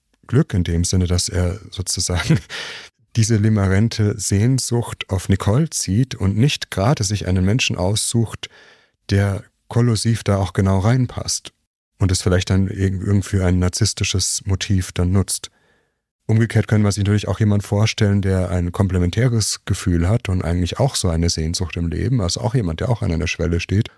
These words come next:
und das dann zwischen beiden eine sehr, sehr erfüllende Beziehung werden könnte. Also wenn das zusammenstößt, kann es zumindest eine Phase auch ekstatische Bezogenheit und Verschmelzung geben.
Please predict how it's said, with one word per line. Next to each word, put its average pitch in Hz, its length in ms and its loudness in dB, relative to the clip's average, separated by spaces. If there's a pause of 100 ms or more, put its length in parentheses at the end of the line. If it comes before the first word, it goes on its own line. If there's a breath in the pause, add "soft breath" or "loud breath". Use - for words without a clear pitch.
(180 soft breath)
und 92 200 2
das 95 160 0
dann 92 320 0
zwischen - 360 0
beiden 85 320 0
eine 87 200 0
sehr, 87 220 2
sehr 87 200 0
erfüllende 87 800 -2
Beziehung 87 580 -2
werden 73 280 -4
könnte. - 360 -12
Also - 200 -10
wenn 73 100 -6
das 82 200 -4
zusammenstößt, 110 1120 -2 (380 loud breath)
kann 92 200 2
es - 180 -2
zumindest 90 360 0
eine 90 140 -2
Phase 87 380 -4
auch 90 240 -8
ekstatische 92 1000 -2 (140)
Bezogenheit 92 680 -4
und 82 180 -12
Verschmelzung 90 640 -4
geben. - 280 -14